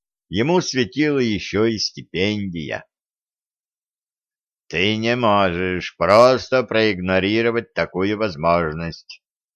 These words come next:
говорил его отец, из-под лобья глядя на него за обеденным столом. «Получив гарфордское образование, ты сможешь делать все, что захочешь».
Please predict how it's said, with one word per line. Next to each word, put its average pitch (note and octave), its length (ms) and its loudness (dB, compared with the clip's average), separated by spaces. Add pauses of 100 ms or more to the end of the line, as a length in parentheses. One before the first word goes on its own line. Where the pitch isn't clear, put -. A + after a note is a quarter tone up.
(240)
говорил F2+ 440 2
его D#2+ 200 0
отец, C#3 540 -2 (300)
из-под D#2+ 320 -6
лобья F2 360 2
глядя F#2 500 2
на E2 140 -6
него F2+ 300 -2
за F2 160 2
обеденным E2 580 -2
столом. C#2+ 540 -6 (1400)
«Получив A2+ 880 4 (300)
гарфордское G#2+ 880 4
образование, F#2+ 880 0 (420)
ты F#2+ 200 2
сможешь G2 460 0
делать G2 360 2
все, A#2+ 420 4
что G2 340 -2
захочешь». D2+ 720 -8